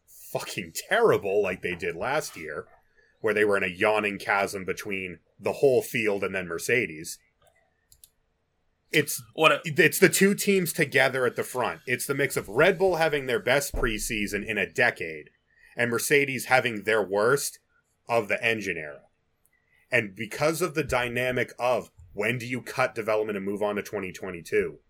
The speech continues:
Speaker 1: it makes it very interesting which team is going to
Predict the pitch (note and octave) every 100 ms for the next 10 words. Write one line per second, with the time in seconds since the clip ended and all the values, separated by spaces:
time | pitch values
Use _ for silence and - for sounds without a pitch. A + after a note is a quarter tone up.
0 | _ _ _ _ _ _ _ _ _ -
1 | G2+ G#2 G#2+ A2 F#2 A#2+ C3+ C#3 C3 A#2+
2 | B2 A#2 - A#2 F#2+ E2+ F#2 A#2 C3+ -
3 | - - C3 A#2+ A2+ G#2+ F2 - G#2 G2+
4 | G2+ F#2+ G#2+ F#2+ F#2+ F#2 F2